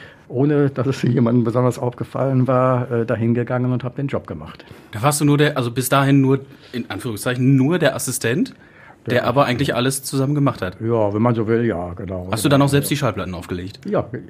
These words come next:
Speaker 1: nee, nee, nee, da, dazu hatte ich dann aber eine Hilfe auch gehabt dann. Das, das war dann sehr schnell, schon beim zweiten Spiel. Das schon, dass, äh, da jemand, äh, und das war dann der, der, der Detlef Jaritz mit Sicherheit gewesen, der ab dann, äh, tatsächlich als Assistent da war, ne?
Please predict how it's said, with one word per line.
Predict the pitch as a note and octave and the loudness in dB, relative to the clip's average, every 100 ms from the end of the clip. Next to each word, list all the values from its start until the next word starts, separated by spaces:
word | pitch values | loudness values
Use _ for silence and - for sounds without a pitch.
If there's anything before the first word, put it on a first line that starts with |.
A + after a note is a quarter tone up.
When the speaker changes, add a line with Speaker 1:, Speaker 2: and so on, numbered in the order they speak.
| C3+ | -2
Speaker 1:
nee, | D#3 D#3 | 2 4
nee, | D3 | 4
nee, | A2 C3 C3+ | 4 4 4
da, | B2 C3+ | 4 0
dazu | D3 D#3+ E3 | 0 0 0
hatte | C#3 C3+ | 0 0
ich | |
dann | B2 A2 | 0 0
aber | A2+ A2 | -2 -2
eine | G#2+ | 0
Hilfe | G2+ G2+ A2 | -2 -2 -2
auch | G#2+ | -4
gehabt | A2+ F#2+ F#2 | -6 -10 -12
dann. | - D#2+ - G2 | -14 -14 -14 -12
Das, | G#2+ | -12
das | - A#2+ | -10 -6
war | B2+ | -2
dann | A2+ | -2
sehr | A2+ A2+ | 0 -2
schnell, | - C3+ D3+ | -2 0 0
schon | C#3+ B2+ | 0 0
beim | A#2 A2 | 0 -2
zweiten | B2 A#2 A2+ | -2 -2 -4
Spiel. | - E3 G#3 - - - - - | -2 0 0 -2 -14 -20 -20 -4
Das | C#3+ D#3 | 0 2
schon, | D#3 D#3 F3 | 4 4 2
dass, | C#3 C3 - | 2 -2 -2
äh, | B2+ B2+ | 2 2
da | A#2+ A#2+ | 2 0
jemand, | A#2+ A#2+ A#2 A2+ | 2 2 2 -2
äh, | A#2 A2+ A#2 | -4 -2 0
und | A2+ | -2
das | B2 | 0
war | C3 | 0
dann | A#2 G#2+ | 0 -2
der, | |
der, | A2 | -4
der | A2 G#2+ | -6 -6
Detlef | G#2+ A2+ G#2 | -6 -6 -6
Jaritz | A2+ A#2 A2+ | -6 -4 -6
mit | A2+ - | -10 -8
Sicherheit | B2+ A2+ A2 | -6 -6 -4
gewesen, | A#2 B2 C3 D#3+ D#3 - - - - - | -2 0 0 -2 -8 -12 -18 -20 -6 0
der | A2+ - | 2 2
ab | - | -2
dann, | A#2+ A#2 A#2+ A#2 | 0 4 4 4
äh, | A2+ A2 A2 | 2 -2 -2
tatsächlich | A2+ G#2+ A2 - G2+ | -2 -2 -2 -2 -4
als | A2 | -6
Assistent | - - F#2+ - B2+ C#3+ - - | -6 -6 -6 -2 -2 -2 -10 -14
da | - D#2 | -10 -10
war, | - - - | -10 -12 -10
ne? | B2 | -12